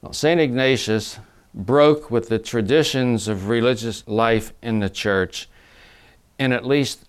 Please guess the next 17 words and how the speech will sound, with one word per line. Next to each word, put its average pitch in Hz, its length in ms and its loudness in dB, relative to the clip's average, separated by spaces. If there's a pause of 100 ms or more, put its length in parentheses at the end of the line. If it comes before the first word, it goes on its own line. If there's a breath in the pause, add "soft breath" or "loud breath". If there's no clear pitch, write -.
three 117 340 -2
ways. 95 580 -4 (380)
In 95 100 -4
other 113 200 2
words, 98 260 0
there 98 160 0
are 92 60 -2
three 139 300 0
things 110 460 -2
that 92 120 -10
we 98 140 -6
can 92 300 -10
pick - 360 -4 (420 soft breath)
which - 180 -12
are 117 480 0
external 123 960 -4 (720 loud breath)
that 110 380 0